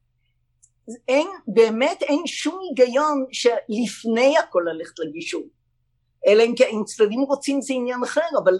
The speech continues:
לחייב אותם לפני שאתה בכלל מגיע לבית המשפט, זו הוצאה נוספת. וככל,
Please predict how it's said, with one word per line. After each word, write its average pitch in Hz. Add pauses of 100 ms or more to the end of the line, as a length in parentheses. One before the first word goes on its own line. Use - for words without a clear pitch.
לחייב 196
אותם 262
לפני 214
שאתה 254
בכלל 190
מגיע 202
לבית 196
המשפט, 185
זו 202
הוצאה 254
נוספת. 277 (440)
וככל, 220